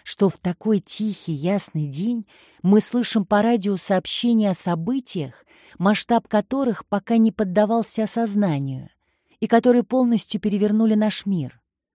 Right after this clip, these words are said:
Трудно было также представить,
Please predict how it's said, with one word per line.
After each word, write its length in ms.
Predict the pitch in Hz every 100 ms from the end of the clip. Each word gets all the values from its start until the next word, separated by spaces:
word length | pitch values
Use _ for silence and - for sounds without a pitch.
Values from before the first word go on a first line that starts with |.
| _ _ _ _
Трудно 360 | - 262 214 214
было 280 | 180 233 208
также 380 | 226 220 190
представить, 920 | 208 196 190 - 233 262 202 143 -